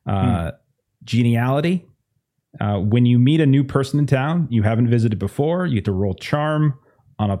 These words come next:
Speaker 1: ten plus, they are well disposed towards you. On a seven to nine, they are still well disposed, but the keeper chooses some various, some various, uh, wrinkles. Okay. And additionally, when you return to a town you've already visited, you always run into people that you've befriended previously.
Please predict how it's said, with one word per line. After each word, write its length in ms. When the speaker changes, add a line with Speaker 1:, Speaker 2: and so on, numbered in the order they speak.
Speaker 1:
ten 220
plus, 520
they 160
are 160
well 260
disposed 480
towards 280
you. 80
On 80
a 20
seven 280
to 80
nine, 220
they 80
are 120
still 400
well 140
disposed, 500
but 80
the 80
keeper 440
chooses 520
some 180
various, 480
some 140
various, 400
uh, 240
wrinkles. 480
Okay. 220
And 120
additionally, 400
when 120
you 60
return 300
to 80
a 60
town 200
you've 120
already 240
visited, 300
you 140
always 380
run 100
into 200
people 600
that 160
you've 160
befriended 480
previously. 580